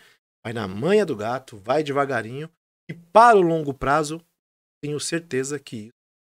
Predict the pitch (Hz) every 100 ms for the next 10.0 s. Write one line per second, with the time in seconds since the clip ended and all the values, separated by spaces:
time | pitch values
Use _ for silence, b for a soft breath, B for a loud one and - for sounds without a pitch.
0 | _ _ 120 110 120 127 - _ _ _
1 | 117 90 _ _ - 151 127 95 - -
2 | 127 107 - - 123 156 220 220 226 208
3 | 240 185 220 196 233 240 214 214 208 220
4 | 240 202 202 214 B B B _ - 220
5 | 247 - 247 - - 220 220 _ 180 180
6 | 214 - 185 - 185 202 196 - 190 -
7 | 175 170 160 151 117 170 190 202 B B
8 | B _ 277 285 - 294 240 269 269 -
9 | 196 285 - 143 b b b 147 202 226